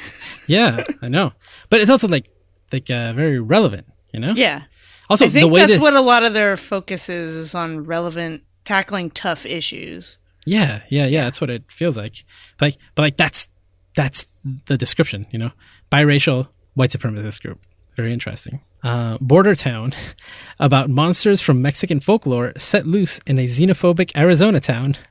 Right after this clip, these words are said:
Speaker 2: What? <laughs> What? <laughs> That's one way to tackle that topic, you know? I think that's, I think that's pretty cool. And, and, you know, it makes me think, like, okay, there's so much going on now in the news,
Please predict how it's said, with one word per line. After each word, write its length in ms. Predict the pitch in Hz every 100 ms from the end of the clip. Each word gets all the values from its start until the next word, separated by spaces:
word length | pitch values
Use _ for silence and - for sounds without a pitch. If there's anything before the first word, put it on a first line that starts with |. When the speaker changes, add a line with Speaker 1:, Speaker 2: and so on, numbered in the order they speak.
| _ _ 311
Speaker 2:
What? 420 | - - - -
<laughs> 40 | - - - - 311
What? 500 | 208 240 - - - 415 330
<laughs> 1400 | 247 269 294 285 269 214 190 226 - 214 339 330 - -
That's 180 | 190 -
one 180 | 180
way 100 | 202
to 80 | 143
tackle 300 | 135 123 123
that 160 | 113 117
topic, 580 | - 113 202 - - _ -
you 100 | 117
know? 180 | 123 220 _ -
I 80 | 123
think 180 | 147 120
that's, 160 | 107
I 120 | -
think 160 | 110 117
that's 160 | 113 -
pretty 180 | 123 _
cool. 240 | - 107 _ _ - -
And, 140 | 151
and, 220 | 170 175
you 100 | 165
know, 60 | 190
it 120 | 165
makes 220 | 170 170 160
me 60 |
think, 240 | 147 147 - _
like, 300 | 131 120 - - _
okay, 280 | 135 131 113 _ _
there's 160 | - 139
so 200 | - 165
much 180 | 170 151
going 200 | 147 139
on 120 | 131
now 260 | 123 120 113
in 180 | 131
the 80 | 117
news, 540 | 110 120 117 113 110